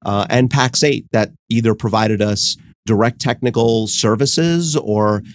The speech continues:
helped in some other way, uh, through that recovery effort. So I'm incredibly humbled, Dave, by the, I, I, you know what? Let me, let me back that up a little bit. I think I always knew in my heart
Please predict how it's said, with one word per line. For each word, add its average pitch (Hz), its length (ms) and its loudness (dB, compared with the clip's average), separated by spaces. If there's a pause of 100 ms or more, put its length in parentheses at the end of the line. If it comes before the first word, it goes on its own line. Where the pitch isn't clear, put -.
(120)
helped 143 300 0
in 123 180 0
some 117 240 0
other 107 220 0
way, 98 480 -2 (300)
uh, 98 160 -2
through 110 320 0
that 98 200 0
recovery 95 580 -4
effort. 82 440 -8
So 110 280 0 (260)
I'm 156 160 2
incredibly 127 680 2
humbled, 110 680 -2
Dave, 95 500 -2 (400)
by 104 240 2
the, 98 260 0
I, 127 200 2
I, 135 40 0
you 143 140 2
know 190 100 4
what? 214 160 2 (380)
Let 147 80 2
me, 202 120 4
let 160 120 -2
me 185 140 4
back 123 280 0
that 107 120 0
up 98 160 -4
a 95 40 -6
little 87 200 -4
bit. 85 240 -6
I 113 80 -2
think 165 320 -4
I 160 80 -2
always 131 400 2
knew 107 360 2
in 107 160 0
my 104 180 0
heart 92 440 -4